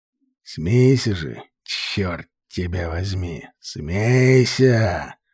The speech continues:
сказал мне начальник тюрьмы. «Ну-ка, покажи нам улыбку, которой ты хвастался».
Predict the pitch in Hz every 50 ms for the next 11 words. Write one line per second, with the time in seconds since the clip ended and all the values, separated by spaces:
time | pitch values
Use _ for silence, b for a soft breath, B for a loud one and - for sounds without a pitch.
0 | _ _ _ _ _ _ - - - - 143 147 165 170 180 175 165 156 156 147
1 | 139 127 117 110 - - 117 117 113 110 110 104 98 - - 104 98 104 104 101
2 | 98 90 82 73 64 - - _ _ _ _ _ _ _ _ _ - 71 76 80
3 | 82 85 92 95 90 104 107 110 113 117 113 117 117 - - _ - 92 104 110
4 | 135 135 135 135 123 113 120 123 135 139 143 143 147 151 151 151 151 151 147 143
5 | 131 117 - - 110 104 98 110 110 - 127 117 110 113 101 104 104 - - 123
6 | 127 127 120 110 95 - - 92 87 85 - - - 80 71 71 -